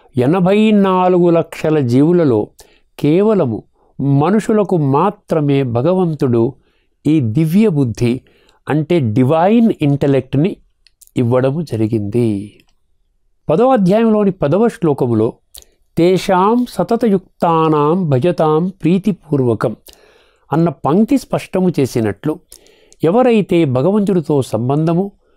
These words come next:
నిరంతరము మరియు ప్రీతిపూర్వకముగా జోడిస్తారో,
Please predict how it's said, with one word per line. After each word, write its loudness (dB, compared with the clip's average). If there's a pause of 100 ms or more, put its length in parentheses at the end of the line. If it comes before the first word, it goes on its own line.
(220)
నిరంతరము 2 (100)
మరియు 0
ప్రీతిపూర్వకముగా -2
జోడిస్తారో, -2